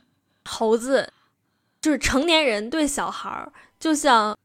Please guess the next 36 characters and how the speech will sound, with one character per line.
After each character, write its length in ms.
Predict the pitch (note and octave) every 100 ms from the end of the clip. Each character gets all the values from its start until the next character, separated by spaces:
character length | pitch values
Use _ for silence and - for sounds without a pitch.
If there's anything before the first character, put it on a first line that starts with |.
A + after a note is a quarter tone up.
| _ _ _ _ _ _ _
对 240 | D#4+ C4
猴 300 | A#3 - A3
是 180 | B3+ D4
一 80 | G3
样 240 | A#3 A3+
的。 180 | E3 F2 - - - _ -
他 180 | - F4+
虽 180 | F4 F#4+
然 200 | D#4+ D#4+
知 180 | F#4+ G4+
道 180 | B3 A3
小 280 | - F#3
孩 180 | F#3 F#3+
儿 400 | F#3+ F#3 G3 - _ -
将 180 | D#4
来 140 | D#4 D#4
会 180 | F#4 D4+
成 180 | A3+
为 80 | A3
一 60 | G#3+
个 100 | A3
成 220 | - G#3
年 160 | G#3+ G#3
人， 140 | G3+
但 140 | C#4+ C#4+
他 160 | D#4
现 140 | D#4+ E4
在 80 | C4
还 200 | G#3 A#3
是 220 | D4+ A3
只 140 | -
是 120 | G#3+
一 80 | A#3+
个 80 | A#3+
孩 280 | - - F#3+
子， 200 | G#3+